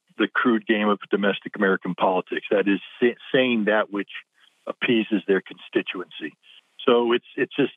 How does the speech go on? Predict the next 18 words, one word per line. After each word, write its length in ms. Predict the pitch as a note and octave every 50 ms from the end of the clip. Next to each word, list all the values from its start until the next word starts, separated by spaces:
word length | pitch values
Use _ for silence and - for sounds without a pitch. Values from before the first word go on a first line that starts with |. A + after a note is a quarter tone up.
| _ -
it's, 200 | - - - - - -
it's, 160 | A2+ - - - -
it's 180 | - G#2+ - - - - - - -
free 340 | E3+ F3 E3+ E3 D#3 D3 C#3+
electoral 840 | B2+ A#2+ B2 C3 B2+ - _ - - C#3 C3 C3 C3 B2+ A#2+ A2+ _ _ _ _ -
advertisement 840 | G#2 A2+ A2 G2 A2 G2+ - - A#2 A2 G#2+ G2 F2+ F#2 F2+ F2+ - -
for 240 | A#2 G#2 G#2 G#2
a 60 | F#2+ F2+ - -
senator 340 | - A#2+ A2+ G#2+ G2 G2+ G2+ F#2+
to 80 | - - - -
say, 260 | A2+ G#2+ G#2+ G#2 - _ - - - - -
"We 160 | - D#3 F3+
want 200 | F#3 D#3+ D#3+ E3 D#3+
to 40 | C#3 - D#3 D3+
designate 380 | C#3 B2 C3+ C3 C3+ C3+ C3+ B2
Russia 300 | B2 B2+ B2 - - C3+
as 80 | A2+ -
a 40 | G#2+